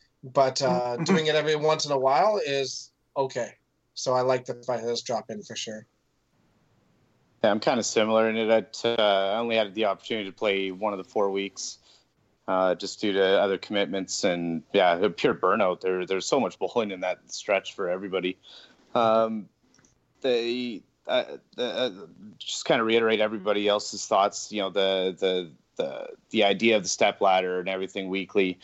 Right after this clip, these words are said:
Speaker 3: uh, it's huge. It's gonna boost confidence, especially when you're in those moments. That experience is, as we know, invaluable. Um,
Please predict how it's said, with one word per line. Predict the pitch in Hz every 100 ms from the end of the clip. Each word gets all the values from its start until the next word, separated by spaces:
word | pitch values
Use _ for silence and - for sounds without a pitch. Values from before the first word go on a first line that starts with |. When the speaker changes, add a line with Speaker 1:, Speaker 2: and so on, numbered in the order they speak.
| - - -
Speaker 3:
uh, | 95 92 90 87
it's | 87 -
huge. | 123 113 110 101
It's | 92 - -
gonna | 98 85
boost | - 110 -
confidence, | 104 95 92 98 92 -
especially | - 107 101 -
when | 95 92
you're | 92
in | 92
those | 90 82
moments. | 98 98 95 92 -
That | 90 82
experience | - - 98 92 -
is, | 87 80 - _ -
as | 92 -
we | 87
know, | 92 90
invaluable. | 87 85 87 87 87 85 87 - - - - _
Um, | - 82 85 82 - 78 80